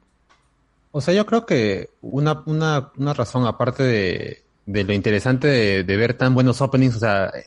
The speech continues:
Fullmetal es esas series que la gente se acuerda mucho por tener buenos temas de apertura y de cierre, por las canciones y los videos, esa es la verdad.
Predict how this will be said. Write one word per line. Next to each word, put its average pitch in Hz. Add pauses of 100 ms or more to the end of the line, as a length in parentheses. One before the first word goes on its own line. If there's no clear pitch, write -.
(240)
Fullmetal 190
es 190
esas 185
series 196
que 120 (200)
la 131
gente 165
se 165
acuerda 165
mucho 170
por 127
tener 135
buenos 147
temas 156
de 131
apertura 123
y 180
de 127
cierre, 98 (420)
por 110
las 104
canciones 143
y 147
los 113
videos, 95
esa 127
es 143
la 123
verdad. 95